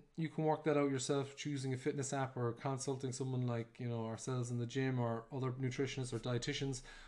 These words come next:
who will help you, you know, get the results you want. But the real thing about, um, the losing weight or gaining weight is it's up to you with your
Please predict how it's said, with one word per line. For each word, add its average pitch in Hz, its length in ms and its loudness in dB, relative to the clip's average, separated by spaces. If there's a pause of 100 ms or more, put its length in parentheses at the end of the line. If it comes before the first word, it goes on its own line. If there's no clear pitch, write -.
(120)
who 170 60 2
will 170 140 6
help 190 300 6
you, 170 320 4
you 160 140 0
know, 143 440 2 (600)
get 151 200 0
the 143 40 0
results 131 360 0
you 123 80 -2
want. - 340 -6 (580)
But 160 240 10 (300)
the 160 140 2
real 202 260 8
thing 202 240 6
about, 156 380 6 (340)
um, 131 640 2 (720)
the 131 600 4
losing 143 440 0
weight 135 300 2
or 117 40 -6
gaining 139 400 2
weight 120 220 2
is 131 140 -2
it's 131 80 -6
up 165 160 -2
to - 120 -2
you 151 160 4
with 131 160 2
your 117 100 -4